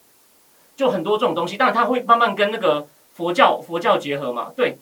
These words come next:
所以没有错。我举个例子，在泰国有一个省啊，它叫做洛坤府，他们的寺院啊，因为做一个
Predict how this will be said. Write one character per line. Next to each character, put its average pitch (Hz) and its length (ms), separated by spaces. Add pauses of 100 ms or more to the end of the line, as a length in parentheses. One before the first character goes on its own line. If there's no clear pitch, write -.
所 254 140
以 - 20
没 247 80
有 247 80
错。 247 300 (220)
我 208 100
举 190 120
个 175 120
例 233 120
子， 156 160
在 233 300 (260)
泰 285 160
国 175 200
有 156 100
一 170 80
个 208 80
省 143 320
啊， 135 180
它 220 120
叫 220 220
做 196 340
洛 269 280
坤 214 220
府， 175 260 (460)
他 294 80
们 294 100
的 240 120
寺 262 280
院 226 240
啊， 147 220 (640)
因 262 160
为 277 160
做 262 260
一 208 80
个 175 280